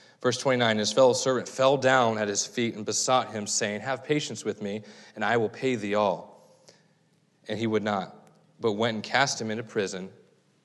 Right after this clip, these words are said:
till he should pay the debt. So when his fellow servants saw that was done, they were very sorry,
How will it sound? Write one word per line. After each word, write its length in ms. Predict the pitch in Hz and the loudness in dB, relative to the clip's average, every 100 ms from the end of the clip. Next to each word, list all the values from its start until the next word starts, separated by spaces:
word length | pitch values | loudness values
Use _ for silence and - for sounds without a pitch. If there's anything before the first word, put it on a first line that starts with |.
| _ _ | _ _
till 160 | - 120 | -6 -4
he 120 | 110 | -4
should 220 | 107 110 | -6 -10
pay 460 | - - 117 92 92 - _ _ | -12 -6 -6 -6 -10 -18 _ _
the 80 | 101 | -12
debt. 600 | 95 98 90 - - - _ - | -2 -2 -2 -8 -20 -20 _ -6
So 180 | - | -2
when 120 | 127 123 | 0 0
his 120 | 113 | 2
fellow 200 | 156 160 | 2 2
servants 360 | - 113 107 | 2 -2 -2
saw 320 | - 127 131 143 | -2 4 6 4
that 180 | 135 | 2
was 200 | 147 147 | 0 -2
done, 320 | - 104 95 95 | -2 -2 -2 -2
they 120 | 107 | -2
were 140 | 107 | -2
very 300 | 95 104 104 | -2 -2 -2
sorry, 520 | - - 135 104 87 | -4 -2 -2 -2 -6